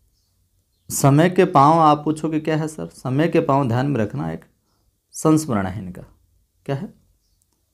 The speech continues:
संस्मरण है, विधा भी ध्यान में रख लेना। समय के पाँव क्या है? अ, संस्मरण है। एक कृष्णार्जुन युद्ध, यहाँ लिख देता हूँ मैं,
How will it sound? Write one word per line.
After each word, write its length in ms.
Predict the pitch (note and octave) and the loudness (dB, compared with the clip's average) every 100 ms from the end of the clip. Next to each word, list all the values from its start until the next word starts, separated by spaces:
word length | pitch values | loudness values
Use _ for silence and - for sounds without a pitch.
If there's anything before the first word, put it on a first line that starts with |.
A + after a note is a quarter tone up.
| _ _ _ | _ _ _
संस्मरण 480 | - D3 C#3+ B2 A#2 | -8 -4 -4 -4 -4
है, 120 | D#3 | -4
विधा 340 | D#3 A#2 A2+ A#2+ | -4 0 2 2
भी 120 | A#2+ | 0
ध्यान 220 | G#2+ G#2+ | -2 -4
में 80 | F2+ | -8
रख 220 | F2+ - | -10 -14
लेना। 180 | - - | -16 -16
समय 320 | - B2+ B2+ C#3 | -6 -4 -2 -2
के 120 | C#3 | -4
पाँव 360 | - A2 B2 | -6 -6 -6
क्या 180 | B2+ C3+ | -4 -4
है? 220 | F#3 - _ _ _ _ _ _ | -4 -8 _ _ _ _ _ _
अ, 360 | F#2 F#2 F#2 G2 - _ _ _ _ | -6 -4 -4 -6 -12 _ _ _ _
संस्मरण 540 | - D#3+ D#3 D3+ G#2+ F#2 | 0 4 4 4 -4 -4
है। 300 | E2 - - _ _ _ _ _ _ _ _ _ _ _ _ _ _ _ _ _ _ | -6 -12 -20 _ _ _ _ _ _ _ _ _ _ _ _ _ _ _ _ _ _
एक 300 | A2 A2+ A#2 A2+ G2+ F#2+ F#2 - - | 2 4 2 2 2 2 -4 -8 -2
कृष्णार्जुन 720 | E3 F3 D#3+ D3+ C#3 D3+ B2 | 0 6 6 6 4 2 2
युद्ध, 260 | B2+ E2+ - - _ _ _ _ _ _ _ _ _ - | 0 -2 -12 -20 _ _ _ _ _ _ _ _ _ -10
यहाँ 360 | A2 A2+ C#3 B2+ | -2 2 2 0
लिख 180 | A#2+ | -2
देता 300 | G2+ F#2 F#2 | -4 -6 -6
हूँ 160 | F2+ G2+ | -8 -8
मैं, 300 | G2 F3+ | -6 -8